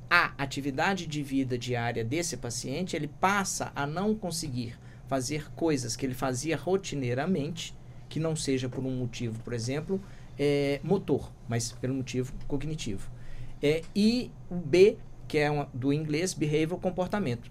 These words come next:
tem uma alteração comportamental que não seria esperada, por exemplo, uma reação,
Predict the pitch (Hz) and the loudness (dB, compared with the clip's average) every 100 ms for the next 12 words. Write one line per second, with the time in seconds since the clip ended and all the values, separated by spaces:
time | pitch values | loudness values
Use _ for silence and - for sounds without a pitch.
0 | - 185 190 190 185 175 165 - 160 233 | 0 2 2 2 2 0 0 -2 0 2
1 | 254 214 208 185 180 165 170 185 180 185 | 2 0 2 0 2 0 2 0 0 0
2 | 190 175 180 - 190 147 143 151 185 - | 0 0 -4 0 2 4 2 0 -6 -10
3 | - - 160 135 131 151 156 147 151 143 | -12 -2 2 2 2 0 0 2 2 2
4 | - 131 | 0 0